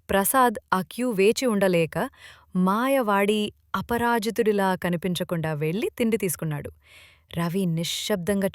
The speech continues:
చూసి అన్నాడు, "ఇది రెండవ తప్పు. మరొకసారి చేస్తే నీ శక్తి పోతుంది." కొంత దూరం ప్రయాణం చేసిన తర్వాత వారు పిల్లల్ని చూశారు.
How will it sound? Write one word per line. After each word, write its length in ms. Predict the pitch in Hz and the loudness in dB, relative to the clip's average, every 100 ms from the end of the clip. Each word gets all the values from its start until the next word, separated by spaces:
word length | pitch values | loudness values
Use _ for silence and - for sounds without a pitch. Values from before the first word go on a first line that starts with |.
| 185 | -4
చూసి 180 | 165 | -4
అన్నాడు, 460 | 170 156 165 147 190 - - - - | -4 -4 -4 -4 -8 -14 -20 -12 -2
"ఇది 180 | 220 233 | 2 2
రెండవ 400 | 175 214 262 254 | 4 6 6 6
తప్పు. 380 | - 165 - - _ - - - | -2 -8 -8 -12 _ -20 -10 0
మరొకసారి 520 | 185 214 240 254 302 294 | 2 2 0 0 0 2
చేస్తే 380 | 262 254 311 349 | 2 2 -2 0
నీ 200 | 247 220 | 2 0
శక్తి 400 | - 208 - 381 | 0 -4 0 0
పోతుంది." 640 | - - 262 254 202 147 - _ _ _ _ _ _ _ _ _ _ _ - | 2 6 6 6 -2 -2 -10 _ _ _ _ _ _ _ _ _ _ _ -2
కొంత 200 | 269 262 | 0 0
దూరం 280 | 254 285 370 | -2 -2 -2
ప్రయాణం 420 | 339 240 233 247 233 | 0 0 2 0 0
చేసిన 220 | 190 190 | -2 -2
తర్వాత 640 | 170 160 156 156 226 302 320 - | -4 -4 -4 -4 -2 -4 -4 -2
వారు 200 | 208 208 | 0 0
పిల్లల్ని 460 | - 208 233 240 196 | -2 0 2 0 -2
చూశారు. 340 | 170 151 143 | -4 -6 -8